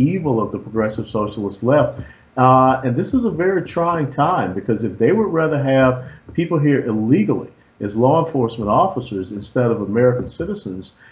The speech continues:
uh, and they wanna disarm American citizens, but yet they want to arm illegals to, uh, have legal power over us, that's a powder keg.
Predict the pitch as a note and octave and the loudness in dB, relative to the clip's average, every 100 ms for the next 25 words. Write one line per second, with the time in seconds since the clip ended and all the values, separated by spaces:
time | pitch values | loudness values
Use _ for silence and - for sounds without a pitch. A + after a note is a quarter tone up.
0 | - A#2 A2+ A#2 A#2 A#2+ A#2+ B2+ A2 A#2 | -6 2 4 4 2 0 2 2 2 -2
1 | A2+ - A2 D#3+ A3+ F#3 A#2+ A2 G#2+ G#2 | -6 -4 0 2 2 2 2 0 -2 -6
2 | - A2 G2 - A2+ A#2 A2 A#2+ A#2+ A#2 | -6 -4 -4 -6 -4 -2 0 2 2 2
3 | A#2 A#2 - G2 G#2+ A#2 C#3 C#3+ A2 G#2 | 2 0 -2 -4 0 2 4 2 0 2
4 | A2+ C3 E3 F#3 - - - _ C3 A#2+ | 4 4 2 -2 -6 -16 -20 _ 2 4
5 | A#2 A2 G#2+ A2 A#2 A2+ - G#2 F#2+ G2 | 6 6 4 4 6 4 2 -6 -6 -6
6 | G#2+ G#2+ B2 C3 C3 B2+ A#2+ C3+ C#3 C#3+ | -6 2 6 6 4 4 4 4 2 0
7 | D3 D#3 F3 - - _ _ - A2+ - | 0 -2 -4 -6 -16 _ _ -4 -2 -2
8 | - D#3+ D#3+ D3+ B2 F2+ D2 | -4 -2 0 -2 -4 -8 -10